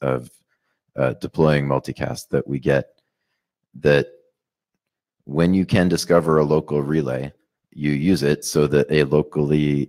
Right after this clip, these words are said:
capable multicast network actually provides multicast. If you just connect to a remote relay, you will, y-, you will sort of ossify multicast before you can get the actual replication.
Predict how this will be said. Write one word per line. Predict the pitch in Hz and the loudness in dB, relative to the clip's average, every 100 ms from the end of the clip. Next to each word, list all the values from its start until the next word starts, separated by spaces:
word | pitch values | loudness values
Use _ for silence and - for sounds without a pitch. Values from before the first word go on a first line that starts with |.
| - | -2
capable | 82 76 71 69 | 0 0 0 -2
multicast | 69 69 - - 69 - | 0 -2 -4 -2 -2 0
network | 80 76 65 64 - _ _ | -2 -2 -2 -6 -8 _ _
actually | 67 69 - 67 65 | -4 -4 -4 -6 -4
provides | - 67 65 62 | -2 0 0 0
multicast. | 76 76 73 - - - - | -2 -2 -4 -12 -14 -16 -8
If | 78 69 73 | -4 -4 -4
you | 69 | -2
just | 65 80 - - - _ _ _ | 2 2 2 -8 -20 _ _ _
connect | - 82 76 - | 2 2 2 -2
to | 78 | 2
a | 71 | 4
remote | 71 78 92 | 4 4 4
relay, | - 76 69 67 67 - _ _ - | 4 2 2 0 -2 -8 _ _ -6
you | 73 71 | -2 0
will, | 69 67 - _ _ _ _ _ | 0 -2 -6 _ _ _ _ _
y-, | 50 73 - | -12 -12 -10
you | 71 73 | -6 -2
will | 69 65 | -2 -2
sort | 73 71 | 0 0
of | 67 - | -2 0
ossify | 71 - 73 71 69 | -2 -2 -4 -2 0
multicast | 67 67 67 - 64 - | -2 -6 -6 -4 -6 -6
before | 69 - 69 | -10 -2 0
you | 65 | 0
can | - 65 | -4 -4
get | 67 - | -2 0
the | 69 | 0
actual | 65 - 64 | 0 -2 -6
replication. | 69 67 - 67 67 - - | -4 -4 -8 -8 -8 -8 -14